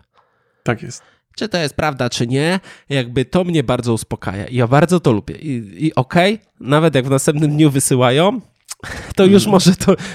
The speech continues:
Speaker 2: może już mnie tak nie cieszy jakoś specjalnie, ale muszę przyznać, że przez ostatnich kilka lat ten standard szybkiej, szybkiej wysyłki bardzo się podniósł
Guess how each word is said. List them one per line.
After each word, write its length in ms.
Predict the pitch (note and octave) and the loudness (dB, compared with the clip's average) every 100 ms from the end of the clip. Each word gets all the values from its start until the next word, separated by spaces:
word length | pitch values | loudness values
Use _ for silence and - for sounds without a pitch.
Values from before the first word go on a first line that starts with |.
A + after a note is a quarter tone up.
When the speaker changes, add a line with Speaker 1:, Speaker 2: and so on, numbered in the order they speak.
| B2+ | -2
Speaker 2:
może 220 | E3 D3+ | 0 2
już 100 | D3 | 0
mnie 100 | D#3 | -2
tak 280 | D3 C3+ - | -2 -4 -2
nie 120 | C#3+ | -2
cieszy 300 | C3+ G3+ - | 0 0 0
jakoś 220 | B2 A2+ A2 | 0 -2 -6
specjalnie, 720 | - A2+ - G#2+ A#2+ F3+ G#3+ - - - | -6 -4 -2 -2 -2 -6 -8 -12 -20 -4
ale 220 | B2+ C#3 | 0 2
muszę 240 | D#3 E3+ F3+ | 2 0 -2
przyznać, 480 | - D#3+ D#3 D3+ | 0 -2 0 0
że 100 | C#3 | -2
przez 200 | C3 C3 B2 | -4 -4 -6
ostatnich 460 | - C3 - C3+ | -2 -2 -2 -6
kilka 320 | - B2 - | -6 -6 -2
lat 220 | A2+ A#2 - | -2 0 0
ten 160 | B2+ | -2
standard 720 | B2 - E3 F#3+ F3+ A2+ A2 - | -2 -4 0 0 0 -2 -4 -6
szybkiej, 480 | D3+ C#3+ - B2 A#2+ _ | -6 -6 -6 -6 -8 _
szybkiej 400 | - D3+ - C#3+ | -6 -6 -4 -4
wysyłki 720 | A#2+ B2 - G#2+ - D#3+ G3+ A3+ _ _ _ - | -2 -2 -2 -4 -4 -8 -6 -8 _ _ _ -12
bardzo 500 | B2 C3+ C#3+ D3 C3+ | -2 2 2 2 0
się 160 | - | 0
podniósł 720 | C3 B2 G#2+ A2+ D3 G#3 G#3 | -2 0 0 0 -2 -2 -4